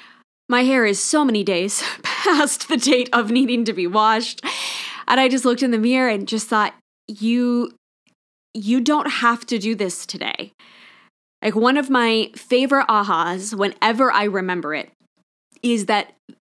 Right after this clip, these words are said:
this was my idea. I can change the idea. I had the idea months ago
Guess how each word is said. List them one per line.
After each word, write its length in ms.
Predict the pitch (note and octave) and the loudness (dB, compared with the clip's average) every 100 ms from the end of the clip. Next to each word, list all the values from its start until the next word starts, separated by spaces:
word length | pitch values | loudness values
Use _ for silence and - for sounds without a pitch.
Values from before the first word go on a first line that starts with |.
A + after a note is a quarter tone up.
| - | -16
this 360 | F#3 A#3+ C4 C4 | -2 0 0 0
was 220 | C#4 B3 | 0 2
my 280 | A3 G#3 G3+ | 2 2 0
idea. 480 | F#3 E3+ - F#3 _ _ _ _ _ _ _ - | -2 -4 -10 -10 _ _ _ _ _ _ _ 0
I 200 | A3 A#3 | 2 2
can 220 | A#3 A#3+ | 2 0
change 440 | A#3 A3+ A3 G#3 F#3+ | 0 0 0 0 0
the 120 | G3+ | 0
idea. 380 | F#3 F3 D3+ - | 0 -2 -2 2
I 220 | G#3 B3+ | 2 2
had 320 | A#3+ A3+ A3 | 2 2 2
the 100 | A3+ | -2
idea 380 | G3+ G3 G#3 G3 | -2 -2 0 0
months 340 | F#3+ G3 F#3+ | -2 -4 -4
ago 420 | F3 D#3+ E3 F3 | -8 -8 -8 -8